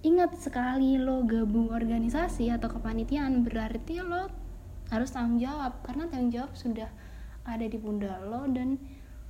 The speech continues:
gak bisa lo ngeghosting gitu aja. Karena saat lo mikir-mikir nih, kayaknya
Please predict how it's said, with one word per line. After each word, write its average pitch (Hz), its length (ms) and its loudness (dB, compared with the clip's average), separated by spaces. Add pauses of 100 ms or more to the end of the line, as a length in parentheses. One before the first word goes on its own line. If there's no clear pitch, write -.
(140)
gak 226 240 0
bisa 277 400 0
lo 240 240 -2
ngeghosting 226 800 0
gitu 214 160 -6
aja. 226 400 -2
Karena 262 400 -2 (880)
saat 254 320 -4
lo 247 400 0
mikir-mikir 277 640 2
nih, 247 160 2
kayaknya 262 280 2